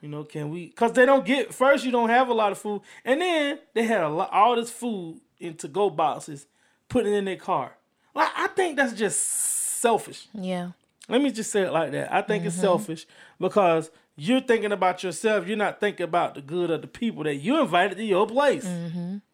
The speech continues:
Speaker 2: Yep.
Speaker 1: Now, I will pick me up certain stuff. Now, like, let's say people made, for my party, people made me certain things as a gift.
Speaker 2: Mm-hmm.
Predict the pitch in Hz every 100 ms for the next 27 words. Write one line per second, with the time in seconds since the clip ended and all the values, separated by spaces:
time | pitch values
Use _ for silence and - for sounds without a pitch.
0 | _ _ _ _ _ _ _ _ _ -
1 | 202 220 269 _ _ _ 214 220 214 -
2 | 277 269 330 311 294 294 226 254 254 240
3 | 196 - _ _ _ _ _ _ - -
4 | 233 226 233 202 208 214 202 190 180 202
5 | 226 226 196 139 - _ _ _ _ _
6 | - 277 262 240 240 226 220 - - 202
7 | 196 190 247 247 196 - 277 262 220 220
8 | 190 208 - 220 160 156 196 185 160 185
9 | 147 131 135 190 127 - 190 190 196